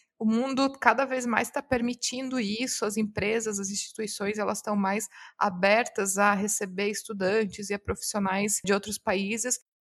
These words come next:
Então, a situação toda, ela tá muito favorável a quem quer estudar e a quem quer, é, trabalhar no exterior. Mas muita gente não sabe nem como começar ou como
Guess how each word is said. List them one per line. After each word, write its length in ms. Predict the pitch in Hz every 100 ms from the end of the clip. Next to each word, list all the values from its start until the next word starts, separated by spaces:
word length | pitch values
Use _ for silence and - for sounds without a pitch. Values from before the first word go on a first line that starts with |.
| -
Então, 640 | 220 226 254 247 262 269 -
a 80 | 262
situação 480 | - - 285 -
toda, 220 | 392 - -
ela 120 | -
tá 100 | 330
muito 380 | 311 330 - 359
favorável 720 | - 311 269 233 220 254 254
a 80 | 254
quem 320 | 254 240 247
quer 180 | 247 226
estudar 720 | 240 - - 214 185 220 220
e 40 | 208
a 60 |
quem 260 | 208 214 208
quer, 320 | 214 196 208 - - _ -
é, 300 | 208 202 208
trabalhar 420 | 214 202 202 196
no 60 |
exterior. 540 | 208 - 214 202 160 156 - _ _
Mas 220 | - 302
muita 280 | 453 440 -
gente 240 | 381 403 349
não 120 | 294
sabe 280 | 311 269 269
nem 240 | 262 320
como 280 | - 302 311
começar 720 | - 285 165 - 190 220 277
ou 140 | 208 214
como 440 | - 226 240 277